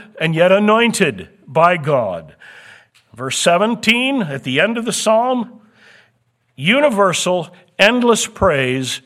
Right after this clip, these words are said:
given to this king. That sounds a lot like Jesus.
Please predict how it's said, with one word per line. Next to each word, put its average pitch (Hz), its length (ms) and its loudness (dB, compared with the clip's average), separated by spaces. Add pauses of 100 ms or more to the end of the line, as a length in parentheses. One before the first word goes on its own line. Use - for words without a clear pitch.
(140)
given 160 300 0
to 156 100 0
this 151 260 -4
king. 104 520 -8 (1160)
That 165 200 0
sounds 151 380 0
a 139 60 2
lot 127 320 -4
like 117 220 -8
Jesus. - 720 -16